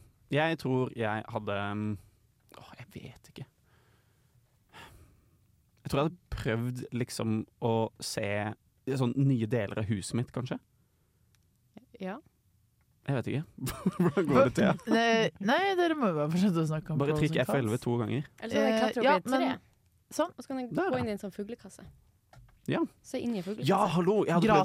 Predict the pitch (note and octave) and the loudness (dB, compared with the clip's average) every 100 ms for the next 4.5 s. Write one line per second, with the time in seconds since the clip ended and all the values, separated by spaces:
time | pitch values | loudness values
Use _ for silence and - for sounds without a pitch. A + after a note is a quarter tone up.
0 | E3+ E3+ C3+ F#3+ C#4+ B2+ D#3 E3+ - _ | 6 6 6 8 6 4 2 0 -2 _
1 | _ - - - - D#3 E3 F3+ D#3 B2+ | _ -18 -14 -8 0 2 4 4 4 2
2 | C#3 E3 E3+ - _ - - - A#3+ C4 | 2 2 2 -4 _ -20 -10 2 8 10
3 | D4 D4+ E4+ E4 F4+ D4+ D4+ D4+ D4+ - | 8 8 6 6 8 8 8 6 2 0
4 | _ - - A#3 A3 | _ -16 -2 0 0